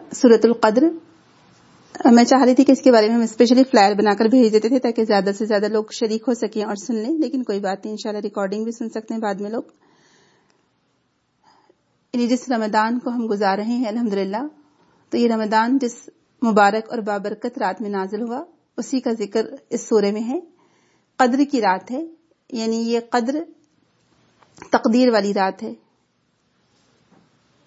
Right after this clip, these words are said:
اس صورت میں شب قدر کی فضیلت بتائی گئی ہے۔ سورہ قدر نائنٹی سیون نمبر کی صورت ہے،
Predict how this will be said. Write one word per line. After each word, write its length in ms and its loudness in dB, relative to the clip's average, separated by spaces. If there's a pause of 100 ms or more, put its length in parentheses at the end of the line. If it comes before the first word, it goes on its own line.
(160)
اس 80 4
صورت 360 4
میں 140 0 (960)
شب 340 2
قدر 240 0
کی 120 -4
فضیلت 560 -2 (420)
بتائی 380 0
گئی 240 2
ہے۔ 120 0 (2000)
سورہ 360 6
قدر 260 4 (200)
نائنٹی 280 0
سیون 280 -2
نمبر 240 0
کی 140 -6
صورت 340 -4
ہے، 80 -4